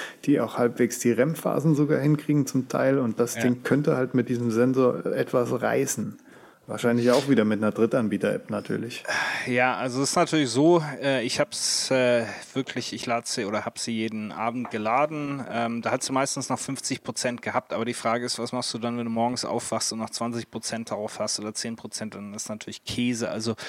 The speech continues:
Speaker 2: würde natürlich technisch gehen, aber wie gesagt, man muss halt wissen, was man braucht. Die Forerunner
Speaker 1: Mhm.
Speaker 2: beispielsweise hier von Garmin,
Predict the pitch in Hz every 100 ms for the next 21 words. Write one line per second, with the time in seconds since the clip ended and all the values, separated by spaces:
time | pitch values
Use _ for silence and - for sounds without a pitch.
0 | - - - - 127 151 143 127 - 139
1 | 139 - 127 - 123 - 135 147 165 -
2 | - - - 123 139 135 104 - 120 135
3 | 147 113 110 120 - 127 127 - 123 113
4 | 131 123 120 120 - 110 107 95 107 143
5 | - 120 - 127 139 143 147 139 135 -
6 | 135 - 120 127 127 123 117 113 110 110
7 | 110 139